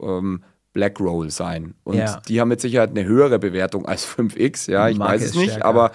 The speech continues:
Speaker 2: ja.
Speaker 1: ist mit Sicherheit sehr viel, viel höher und dementsprechend der Market Share ist halt einfach ein ganz anderer.
Speaker 2: Ja.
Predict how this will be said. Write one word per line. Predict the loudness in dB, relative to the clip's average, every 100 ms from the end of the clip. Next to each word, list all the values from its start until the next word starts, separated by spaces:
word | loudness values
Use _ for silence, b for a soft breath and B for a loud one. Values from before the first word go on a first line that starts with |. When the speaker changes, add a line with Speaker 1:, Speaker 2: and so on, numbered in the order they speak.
| B -8
Speaker 2:
ja. |
Speaker 1:
ist | -2
mit | -2 0
Sicherheit | 2 2
sehr | 4 4 4
viel, | 2 -2 0
viel | -2 0
höher | 2 2 2 b b b -4
und | -2 0
dementsprechend | 0 -2 -4 -2 -2 -2 -2
der |
Market | 0 0 -2 -2
Share | -2
ist | 0
halt | -2
einfach | -2 -6 -6
ein | -6
ganz | -6 -6
anderer. | -8 -10 -12 _ _ _
Speaker 2:
Ja. | -12 -12